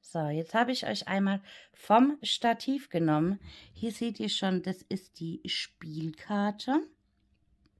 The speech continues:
Zum Beispiel, also hier haben wir die hellen Steine. Hier haben wir dann den Übergang zu den dunklen Steinen und kommen dann hier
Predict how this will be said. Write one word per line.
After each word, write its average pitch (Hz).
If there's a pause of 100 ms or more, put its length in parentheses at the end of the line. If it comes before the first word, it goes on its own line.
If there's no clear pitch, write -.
(1040)
Zum 233
Beispiel, 226
also 185
hier 170
haben 160
wir 151
die 151
hellen 151
Steine. 233 (520)
Hier 208
haben 185
wir 170
dann 165
den 160
Übergang 175
zu -
den 269
dunklen 226
Steinen 214 (600)
und 175 (1120)
kommen 160
dann 156
hier 160